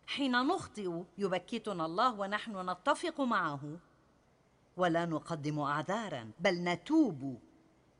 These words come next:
وهذا يعني أننا نريد فعلًا أن نبتعد عن الخطيئة وندرك أننا لن ننجح بمفردنا.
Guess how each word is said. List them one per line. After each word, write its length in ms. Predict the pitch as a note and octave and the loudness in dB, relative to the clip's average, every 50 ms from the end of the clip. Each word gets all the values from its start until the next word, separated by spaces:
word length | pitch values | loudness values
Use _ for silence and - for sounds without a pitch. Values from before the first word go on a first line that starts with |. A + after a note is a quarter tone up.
| _ _ - | _ _ -6
وهذا 300 | D3 C#3+ D#3 F3 E3 E3+ | -2 0 0 0 2 0
يعني 420 | E3+ E3+ E3+ E3+ F3 E3 E3 D3+ E3+ | 0 0 0 -2 -2 -4 -4 -4 -4
أننا 400 | F3+ F3+ F3 F3 F3 F3 F3 F3 | -6 -6 -6 -4 -4 -4 -4 -4
نريد 340 | F3 F3 F3+ E3+ E3+ F3 F#3 | -4 -6 -6 -6 -6 -8 -6
فعلًا 380 | - G#3 G3 F#3 F#3 F#3+ F3+ | -4 -2 -2 -2 -2 -2 -4
أن 300 | F3+ D#3+ D3+ E3 E3 E3 | -4 -4 -6 -4 -4 -2
نبتعد 560 | E3 D#3+ - - - G#3 F#3 F#3+ A3 C4+ A3+ | -2 -2 -4 -2 0 2 4 4 4 4 4
عن 240 | B3 A#3+ A#3 A3 F#3+ | 6 6 4 4 2
الخطيئة 1000 | F3+ E3 C#3+ - D#3+ D#3+ - - - B3 C4 B3 G3 E3+ - B2+ C#3 D3 D#3+ - - _ _ _ _ _ _ - | 0 -4 -4 -4 -6 -6 -6 -6 -6 -4 -4 -2 -2 -4 -4 -4 -4 -4 -6 -8 -12 _ _ _ _ _ _ 2
وندرك 1000 | F#3+ G3 G3 F#3+ G3+ C4+ F4 D#4+ G#3 G3 F3 E3+ E3 D#3+ - F3 E3+ E3+ F3 - - - G3+ | 4 6 6 6 4 4 2 2 2 0 0 0 0 -2 -2 -4 -4 -4 -4 -6 -4 -2 0
أننا 500 | G#3 G#3 G3 G3 F#3+ F#3+ F#3+ F#3 F3+ F3+ | 0 2 2 2 2 2 4 4 4 6
لن 320 | F#3 G#3 A#3+ C4+ C4+ B3+ | 6 6 6 6 6 4
ننجح 640 | A#3 G#3+ G3+ G3+ G3 D3+ F#3+ E3 - - G3 G3 F#3 | 4 4 2 2 0 0 0 0 0 0 0 0 0
بمفردنا. 920 | D3+ E3+ F3 F3+ F3 C#3+ - G3 A3 A#3+ A3+ G3 E3+ C#3+ A#2+ A2+ G2 F2+ | 0 0 0 -2 -2 -4 -2 0 0 0 0 0 -2 -4 -4 -6 -10 -14